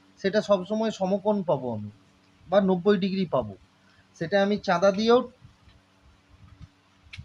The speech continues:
মাপ করে দেখতে পারি। এই হলো চাঁদা, চাঁদা দিয়ে যদি আমি বসাই, তাহলে দেখুন এই লাইন কিন্তু স্ট্রেট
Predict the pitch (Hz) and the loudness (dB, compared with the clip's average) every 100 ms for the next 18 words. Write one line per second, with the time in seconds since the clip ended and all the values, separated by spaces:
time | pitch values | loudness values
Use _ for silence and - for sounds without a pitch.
0 | _ _ _ - - - _ _ _ _ | _ _ _ -16 -14 -14 _ _ _ _
1 | _ - - _ _ 165 175 190 - 220 | _ -18 -18 _ _ -2 0 0 -2 -2
2 | 226 196 185 - 160 113 98 - - _ | 0 0 -2 -4 -6 -6 -10 -16 -20 _
3 | _ - - - _ _ _ _ - 185 | _ -20 -18 -18 _ _ _ _ -2 2
4 | 196 196 214 208 - 175 160 190 - - | 2 2 2 0 0 2 4 4 2 -4
5 | _ _ - - - - - - _ _ | _ _ -20 -16 -16 -16 -14 -14 _ _
6 | - 156 165 180 208 202 196 208 202 202 | -2 0 2 0 0 -2 -2 0 0 -2
7 | 165 160 151 196 302 - _ - - _ | -2 -4 0 0 0 -8 _ -20 -20 _
8 | _ _ _ _ _ _ _ _ _ - | _ _ _ _ _ _ _ _ _ -20
9 | - _ 160 151 160 254 311 - - _ | -20 _ 0 2 2 0 -4 -14 -18 _
10 | - - 156 160 220 208 170 185 175 170 | -20 -12 -8 -6 -6 -6 -4 -2 2 2
11 | 202 202 220 202 240 - - 208 233 | 0 -2 -6 -6 -8 -8 0 0 0